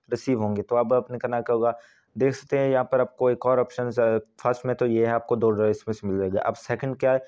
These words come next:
when the invited friend completes the first का डिपॉजिट, तो फर्स्ट डिपॉजिट में क्या है कि द-, देख सकते हैं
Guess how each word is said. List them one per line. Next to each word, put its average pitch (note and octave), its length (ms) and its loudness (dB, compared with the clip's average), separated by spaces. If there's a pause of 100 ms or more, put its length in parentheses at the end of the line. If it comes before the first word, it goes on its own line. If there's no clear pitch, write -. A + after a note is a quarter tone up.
(280)
when B2+ 440 0
the C3 200 4
invited A#2 460 0
friend B2 400 0 (100)
completes A#2 600 -2
the A2+ 60 2 (160)
first B2+ 180 0
का A#2+ 160 -2
डिपॉजिट, A2+ 500 0
तो B2 100 0 (180)
फर्स्ट B2+ 360 -2
डिपॉजिट C3+ 360 2
में B2+ 180 -4
क्या B2+ 120 2
है B2 120 2
कि - 180 -6
द-, A#2 400 2
देख A2 160 -2
सकते - 220 -8
हैं A#2 100 -6